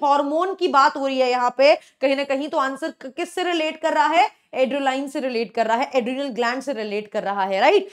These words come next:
तो ऐसा ही कुछ होने वाला है इसके केस में भी। चलिए, तो समझते हैं उस चीज को हम लोग। ब्रश ले लेते हैं, ठीक है? Let's just pick this color and just start writing the answer, ठीक है? तो क्या होगा बॉडी के अंदर,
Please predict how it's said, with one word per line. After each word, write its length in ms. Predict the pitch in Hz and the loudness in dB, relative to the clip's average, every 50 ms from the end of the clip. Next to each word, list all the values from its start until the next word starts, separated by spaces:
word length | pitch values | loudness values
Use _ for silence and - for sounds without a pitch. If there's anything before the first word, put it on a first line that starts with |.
| - _ - | -16 _ -2
तो 60 | 285 | 0
ऐसा 240 | 277 277 277 339 330 | 0 0 0 -2 -6
ही 80 | 339 | -6
कुछ 220 | - - - - - | -4 -6 -8 -6 -6
होने 180 | 320 302 320 | -8 -6 -4
वाला 200 | 311 311 311 320 | -4 -4 -4 -2
है 80 | 320 311 | -4 -6
इसके 200 | 311 - - 339 | -6 -6 -10 -10
केस 260 | 330 330 330 339 330 | -8 -8 -10 -8 -8
में 120 | 320 320 302 | -8 -6 -4
भी। 100 | 359 403 415 - _ _ - | -6 -6 -6 -10 _ _ -8
चलिए, 280 | - 247 202 175 165 165 - - - - - | -4 -4 -4 -4 -6 -10 -12 -16 -20 -12 -12
तो 60 | 277 | -8
समझते 380 | 269 302 294 302 302 311 - 359 | -6 -6 -4 -4 -6 -6 -8 -8
हैं 100 | 349 349 | -8 -6
उस 160 | 359 - - | -8 -8 -6
चीज 160 | 339 339 330 | -6 -6 -6
को 100 | - 370 | -4 -4
हम 140 | 349 339 311 | -4 -2 2
लोग। 380 | 339 381 480 494 - - - - _ _ _ _ _ _ _ _ _ _ _ _ - - | 4 4 4 4 0 -10 -20 -20 _ _ _ _ _ _ _ _ _ _ _ _ -16 -12
ब्रश 240 | 208 233 247 247 262 | -8 -8 -8 -8 -6
ले 100 | 262 247 | -8 -8
लेते 220 | 254 240 247 262 | -8 -8 -8 -8
हैं, 120 | 294 320 294 | -10 -10 -12
ठीक 120 | 254 - | -14 -14
है? 160 | 262 240 - - _ _ - | -14 -14 -14 -16 _ _ -14
Let's 160 | 220 196 170 226 | -12 -10 -8 -8
just 200 | 262 262 262 - | -8 -10 -10 -12
pick 120 | 247 226 214 208 | -12 -10 -10 -12
this 120 | 269 269 - - | -14 -14 -6 0
color 240 | 269 262 254 294 349 370 - - 254 | 0 0 2 4 2 2 2 0 -2
and 280 | 262 277 302 320 285 277 | -2 -2 -2 -4 -4 -8
just 120 | 285 285 - | -10 -10 -6
start 220 | 262 240 240 240 | -6 -6 -6 -6
writing 300 | 233 190 180 180 202 208 | -8 -12 -12 -12 -12 -10
the 120 | 240 302 277 269 294 | -10 -8 -8 -8 -8
answer, 240 | 269 226 - - - _ - | -10 -10 -12 -16 -18 _ -16
ठीक 120 | 156 180 | -10 -6
है? 120 | 294 330 330 - - - - _ - | -6 -6 -6 -6 -16 -20 -20 _ -10
तो 80 | 302 | -10
क्या 280 | 233 - _ - 349 370 | -10 -10 _ -2 0 2
होगा 300 | 381 381 370 359 359 359 | 4 4 4 4 4 2
बॉडी 320 | 339 294 311 294 - 330 330 | 4 4 2 2 2 0 -4
के 100 | - 339 | -2 -2
अंदर, 300 | 320 294 294 302 339 359 | -4 -2 2 2 2 2